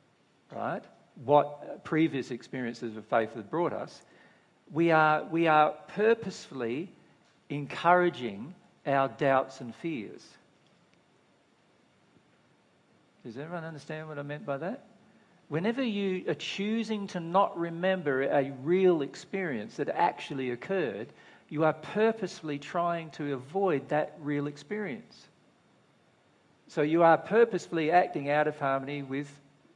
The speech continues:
in harmony with doubt and fear and out of harmony with truth. So when we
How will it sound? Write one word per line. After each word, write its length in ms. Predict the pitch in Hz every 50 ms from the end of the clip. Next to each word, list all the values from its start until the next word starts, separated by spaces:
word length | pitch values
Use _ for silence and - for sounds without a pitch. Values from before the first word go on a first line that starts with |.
| _
in 480 | - 180 160 - 156 165 185 196 202 196
harmony 340 | 185 165 151 151 147 143 135
with 140 | 123 127 110
doubt 300 | - 135 131 131 127 -
and 120 | 139 120 -
fear 320 | - 147 156 139 123 127
and 100 | 123 123
out 160 | 135 147 156
of 100 | 147 139
harmony 320 | - 127 120 120 131 131 135
with 120 | 139 143 147
truth. 420 | - 208 190 143 117 - - - _ _ _ _ _ _ _ _ _ - - - - _
So 320 | _ - - 175 170 165 160 - - -
when 220 | 165 185 220 226
we 280 | 220 208 185 165 151 147